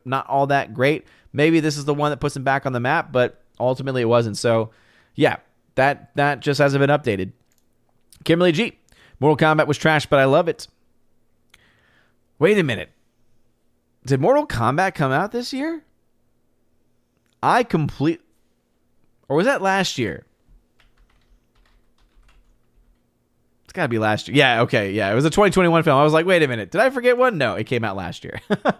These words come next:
It, rather, it came out in twenty twenty-one. <laughs> 'Cause, yeah, if, if that movie, ah, had come out this year, that wouldn't, I think that was on my worst of list last year.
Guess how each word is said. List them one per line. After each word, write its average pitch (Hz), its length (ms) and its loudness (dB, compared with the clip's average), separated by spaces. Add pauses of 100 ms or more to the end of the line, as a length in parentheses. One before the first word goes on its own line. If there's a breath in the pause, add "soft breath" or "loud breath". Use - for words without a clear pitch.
(200 loud breath)
It, 143 100 -2
rather, 139 220 2
it 117 60 -6
came 143 160 0
out 131 60 0
in 120 40 -4
twenty 127 220 -4
twenty-one. 98 580 -6
<laughs> - 40 -20 (1200 soft breath)
'Cause, 135 180 0
yeah, 120 260 2
if, 143 220 2
if 135 140 0
that 180 180 2
movie, 151 480 0 (1080 soft breath)
ah, 110 220 -4
had 104 160 -4
come 127 140 -2
out 120 100 0
this 120 180 -2
year, 107 120 -2
that 120 180 0
wouldn't, 117 280 -2
I 117 60 -2
think 185 200 0
that 147 100 2
was 123 120 2
on 123 140 2
my 110 120 0
worst 107 280 -2
of 101 160 -2
list 101 240 -4
last 95 300 -4
year. 85 240 -8